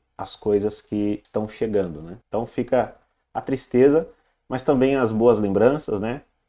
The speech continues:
E todo o conteúdo que ele deixou produzido aí, com tanta informação sobre o Brasil, o mundo e o tempo que nós estamos vivendo. E que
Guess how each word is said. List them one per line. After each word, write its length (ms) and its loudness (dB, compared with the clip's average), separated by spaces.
E 220 0
todo 400 4
o 60 0
conteúdo 840 -2
que 140 -6
ele 140 0
deixou 400 -4
produzido 720 -2
aí, 280 0
com 160 -4
tanta 380 -6
informação 920 -6
sobre 600 2
o 100 -6
Brasil, 640 -6
o 80 -14
mundo 480 -8
e 340 -4
o 80 0
tempo 420 -8
que 120 -14
nós 240 -8
estamos 500 -10
vivendo. 560 -8
E 120 -2
que 600 -2